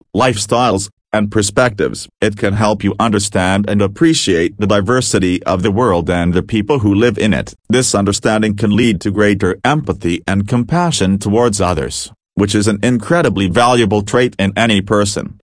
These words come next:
You gain new skills and knowledge. Traveling often involves trying new things and stepping out of your comfort zone.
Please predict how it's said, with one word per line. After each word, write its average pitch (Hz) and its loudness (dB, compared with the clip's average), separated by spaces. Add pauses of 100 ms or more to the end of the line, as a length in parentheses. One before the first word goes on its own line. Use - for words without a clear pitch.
(100)
You 107 0
gain 98 0
new 120 2
skills 90 0
and 90 -2
knowledge. 98 -2
Traveling 101 0
often 98 0
involves 104 2
trying 120 0
new 110 2
things 101 -2
and 104 -2
stepping 110 -2
out 87 0
of 90 -4
your 95 -2
comfort 104 -2
zone. 80 -2